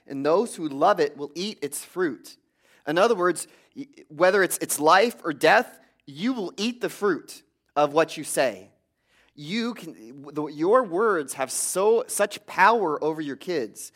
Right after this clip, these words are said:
Adults, your words have power over, over you. What are you believing? What are the blessings and what are the curses that you're believing in your life? You know, I, when my kids, when they go through a difficult time, I look at them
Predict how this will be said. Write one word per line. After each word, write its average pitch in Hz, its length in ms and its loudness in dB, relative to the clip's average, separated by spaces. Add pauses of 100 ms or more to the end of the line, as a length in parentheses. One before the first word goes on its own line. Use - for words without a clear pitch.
(520)
Adults, 196 540 0
your 185 220 0
words 208 300 0
have 175 260 2
power 175 580 4
over, 165 400 0
over 170 240 0
you. 156 480 -4 (480)
What 175 220 4
are - 20 2
you 254 180 -2
believing? 190 520 -2
What 226 120 2
are 285 60 -2
the 247 80 2
blessings 202 800 -2
and 165 140 -8
what 214 120 0
are 220 60 0
the 170 100 -4
curses 165 760 -8 (320)
that 160 160 -2
you're 196 100 0
believing 185 640 -2
in 160 240 -6
your 160 100 -4
life? 151 400 2 (760)
You 170 100 0
know, 175 60 6
I, 190 200 6
when 175 180 -2
my 202 120 2
kids, 214 380 -4
when 170 80 -6
they 175 100 0
go 175 220 4
through 196 200 -6
a 160 40 -2
difficult 165 480 -8
time, 139 400 -4 (380)
I 147 100 6
look 170 320 0
at 165 160 2
them 139 300 -2